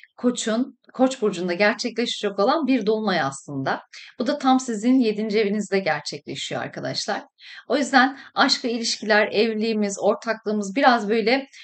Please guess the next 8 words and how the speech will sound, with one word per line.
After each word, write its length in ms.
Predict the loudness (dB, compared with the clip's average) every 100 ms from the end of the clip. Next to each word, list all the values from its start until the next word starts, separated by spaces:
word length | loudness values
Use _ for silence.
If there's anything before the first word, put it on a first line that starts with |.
| -18 -4
e, 520 | 0 2 2 4 2 0 -4 -10 -12
ciddi 380 | -8 -2 4
anlamda, 640 | 4 4 0 0 2 2 0 -2 -2
e, 40 | 0 2 2 2 2 0 -2 -6 _ _ _ _ _ _ _ _ _ _ _ _ _
yani 220 | -2 0 2
hızlanıyor 560 | 2 4 2 2 0
şeklinde 540 | 0 -2 -2 -2 -2 -2
düşünebiliriz. 800 | -4 -2 -2 0 -2 -2 -6